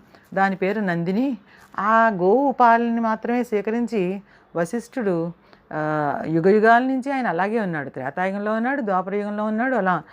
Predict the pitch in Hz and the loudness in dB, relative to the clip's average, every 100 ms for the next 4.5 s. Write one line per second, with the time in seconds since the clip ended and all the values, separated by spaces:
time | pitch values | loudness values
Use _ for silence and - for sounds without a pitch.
0 | - - - 220 233 220 240 240 220 254 | -20 -16 -6 -4 0 0 0 0 -2 -8
1 | - _ - 175 202 214 254 277 240 196 | -14 _ -6 -2 0 0 0 0 0 0
2 | 175 165 156 147 190 - - 165 156 - | 0 -2 -2 -4 -8 -14 -4 0 0 -2
3 | 202 185 196 196 165 165 160 190 190 233 | -2 0 2 2 2 2 0 0 0 0
4 | 226 226 220 220 | 0 0 2 0